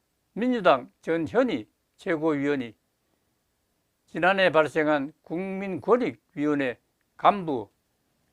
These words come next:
김모 국장의 사망에 대한 책임을 유철한 국민권익위원장에게 물으면서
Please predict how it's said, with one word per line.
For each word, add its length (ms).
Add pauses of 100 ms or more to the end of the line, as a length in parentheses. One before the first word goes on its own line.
김모 480
국장의 500
사망에 580
대한 380 (480)
책임을 640 (640)
유철한 840 (840)
국민권익위원장에게 1600 (300)
물으면서 720